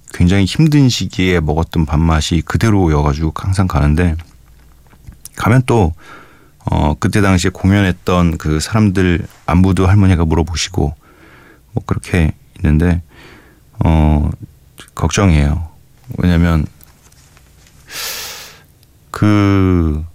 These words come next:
가게가 사실 이 젊은이들 취향에는 맞지 않는 가게라서 요즘 좀 힘들어하시더라고요. 그래갖고, 그런데 그냥 할머니는 혹시나 또 옛날에 공연했던 너 같은 애들 또 오면은,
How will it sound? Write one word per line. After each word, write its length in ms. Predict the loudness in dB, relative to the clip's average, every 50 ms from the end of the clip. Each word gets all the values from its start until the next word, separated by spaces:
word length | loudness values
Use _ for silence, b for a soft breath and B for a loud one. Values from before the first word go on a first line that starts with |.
| -20 _ -20
가게가 600 | -12 -8 -6 -4 -2 -2 -2 -2 0 0 -2 -2 -4
사실 440 | -6 -6 -4 -2 0 0 0 0 -2
이 160 | -2 -2 -2 -2
젊은이들 640 | 0 0 2 2 4 4 4 2 0 0 -2 -4
취향에는 800 | -2 -4 -4 -4 -2 -2 0 2 2 2 2 2 2 0 0 0
맞지 300 | 0 -2 -2 -4 -2 -2
않는 480 | 0 2 2 2 2 2 0 0 -4 -6 b b b b b b b b b b
가게라서 760 | -6 -6 -4 -2 -2 -2 -2 -4 -2 0 0 0 0 -4 -6 -14 _ _ _ _ -6 -4
요즘 200 | -2 0 0 0
좀 120 | 0 0
힘들어하시더라고요. 920 | 0 2 2 2 2 2 0 0 -2 -4 -6 -6 -6 -4 -4 -4 -4 -6 -8 -12
그래갖고, 500 | -18 -20 -20 -14 -8 -6 -6 -6 -6 -8
그런데 380 | -4 -2 0 2 2 2 2 0
그냥 260 | 0 2 2 2 4
할머니는 640 | 4 4 4 4 4 4 4 2 2 2 2 2 0 B B B B B B B B B -20 -10 -4
혹시나 420 | -2 -2 0 0 0 2 2 2 0 -2 -2
또 300 | 0 2 2 2 0 -2 -6 -8 -4
옛날에 260 | 0 0 0 0 0 -2
공연했던 640 | 0 0 2 2 2 0 -2 0 0 0 0 0 -2
너 140 | -2 -2 -2
같은 300 | -2 -2 -2 0 0 2
애들 240 | 2 2 0 -2 -2 0
또 160 | 0 0 2
오면은, 580 | 2 2 2 2 2 2 2 2 0 -2 -4